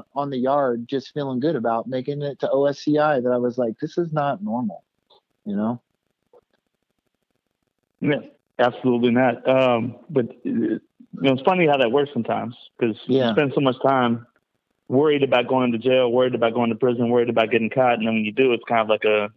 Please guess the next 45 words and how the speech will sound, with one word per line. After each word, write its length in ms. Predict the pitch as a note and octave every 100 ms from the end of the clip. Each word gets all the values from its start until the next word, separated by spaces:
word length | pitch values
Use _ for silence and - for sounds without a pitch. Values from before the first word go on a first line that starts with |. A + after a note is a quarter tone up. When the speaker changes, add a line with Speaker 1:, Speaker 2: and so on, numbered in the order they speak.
| _
Speaker 2:
a 60 | -
sigh 220 | - A#2+ A2+
of 80 |
relief 360 | G#2+ G#2+ A2+ A2
afterwards, 440 | A2+ G#2 G#2 G#2 G2
'cause 100 | A2
you're 120 | A2+ A2
not 160 | G2+
gonna 120 | A2+
be 140 | G#2+ A2
worried 260 | A2+ D3+
about 200 | A2+ G2+
it 80 | -
anymore. 260 | G#2+ - - - _ _ _ _ -
Speaker 1:
Right. 280 | D3 F3 C#3+
Speaker 2:
Um, 440 | A2+ A2+ A#2 B2 - _ _ _ _ _ _ _
so, 600 | - - - - G3 D#3+
uh, 240 | - C3+ -
when 160 | E3 G#3
you 80 |
were, 140 | G#3+ F3+ B2+
after 220 | E3+ -
that 140 | F3 D#3
moment, 280 | E3+ D3
how 100 | D3+
long 240 | F#3 F#3 F3+
was 140 | E3 D#3
it, 160 | D3 C3+ -
uh, 300 | C3 A#2+ A2+ - - - - -
when 120 | - C3
you 160 | C3
had 120 | C3+
that, 320 | B2+ B2+ A#2 - -
that 200 | B2+ A#2+
you 280 | A2+ A#2 A#2
pursued 500 | A2+ A#2 - C3+ B2+
an 140 | A#2 A2+
associate 460 | - B2 - B2
degree 220 | A2+ A#2 G#2+
in 180 | G#2 G#2 A#2
addiction? 500 | A2+ A#2 - A2+ A2+ _ _ _ _ _ _ - - - -
Speaker 1:
So 180 | - D#3
I 140 | D3+
was 200 | D3 C3+
released, 540 | D3 D3 E3 E3 -